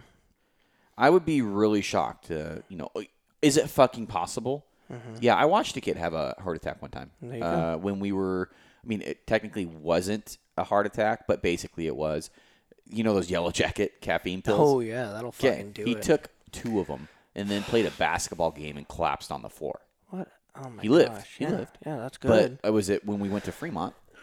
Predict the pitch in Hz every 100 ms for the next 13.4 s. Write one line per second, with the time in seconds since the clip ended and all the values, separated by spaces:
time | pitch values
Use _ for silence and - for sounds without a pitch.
0 | - - 185 156 - 110 107 98 92 92
1 | 87 87 87 - 101 95 90 98 87 123
2 | 156 - 87 78 82 135 _ _ - 98
3 | - 127 _ - 104 113 123 104 107 -
4 | - - - 123 - - - 87 92 87
5 | 71 - 104 104 101 110 101 85 101 90
6 | - 73 - _ _ _ _ - - 90
7 | 82 76 69 - - - - - _ -
8 | - - - _ _ _ - 139 139 -
9 | 160 156 131 143 123 - - 143 151 117
10 | 104 98 85 92 78 - - 98 107 101
11 | 92 82 - 104 95 90 117 110 104 101
12 | - - 113 - - - - 196 277 269
13 | 131 - 120